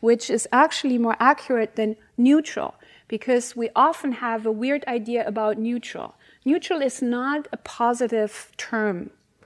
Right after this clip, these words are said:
in our experience, right? It's like, blah, who cares, right? <laughs> So,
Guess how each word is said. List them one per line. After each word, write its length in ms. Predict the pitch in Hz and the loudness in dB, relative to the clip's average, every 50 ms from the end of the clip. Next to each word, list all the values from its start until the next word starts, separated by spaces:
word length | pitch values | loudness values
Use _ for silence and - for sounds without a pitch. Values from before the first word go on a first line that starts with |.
| _ _ _ _ _ - | _ _ _ _ _ -2
in 200 | 226 220 214 208 | 0 0 0 0
our 240 | - 202 202 202 | 2 2 2 2
experience, 840 | 196 202 - - - - 214 202 196 185 - - - - - - - _ | 2 -2 -4 -10 -6 -2 -2 0 0 -2 -4 -8 -12 -14 -16 -18 -12 _
right? 240 | - 208 233 269 - | -2 -2 -2 0 -2
It's 160 | - 220 - | -2 -4 0
like, 340 | - 226 220 220 - - _ _ _ _ _ - | 0 2 2 0 -2 -6 _ _ _ _ _ 0
blah, 380 | 196 185 180 180 180 180 185 | 2 4 4 4 4 2 2
who 100 | 208 214 | -2 -6
cares, 540 | 185 - - 185 175 170 175 175 175 - - | -6 -6 -4 -4 -4 -4 -4 -6 -8 -8 -6
right? 240 | 180 180 196 214 - _ - _ _ _ - | -6 -4 -4 -6 -8 _ -20 _ _ _ -10
<laughs> 420 | 190 - - 190 180 - - 214 - - - - - - - - - _ | -8 -6 -4 -4 -4 -4 -6 -10 -10 -10 -18 -16 -16 -16 -16 -18 -16 _
So, 400 | - - 285 262 254 240 214 | -2 2 4 6 6 6 4